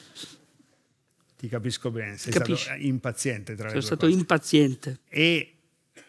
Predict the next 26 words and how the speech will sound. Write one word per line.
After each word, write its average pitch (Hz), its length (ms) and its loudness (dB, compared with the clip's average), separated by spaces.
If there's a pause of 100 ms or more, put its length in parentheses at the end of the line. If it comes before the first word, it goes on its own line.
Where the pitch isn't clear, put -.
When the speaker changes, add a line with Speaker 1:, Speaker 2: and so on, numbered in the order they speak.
(540)
Speaker 1:
e 170 100 -4
insomma, 143 440 2
quando 160 480 0
passi 185 380 -2
da 127 140 0
questa 107 300 -8
cosa, 120 420 -2
dramma 120 520 -4
collettivo, 107 760 -10
tragedia, 117 540 -4
la 113 100 -6
vera 131 240 2
tra-, 110 180 -6
molto 117 320 -6
più 135 120 -4
della 120 140 -2
guerra 104 360 -6
è - 20 -12
stato 104 260 -12
il 98 100 -18
covid 107 360 -12
per 107 120 -18
noi 107 100 -14
una 107 160 -14
tragedia 107 460 -12
collettiva, 104 640 -14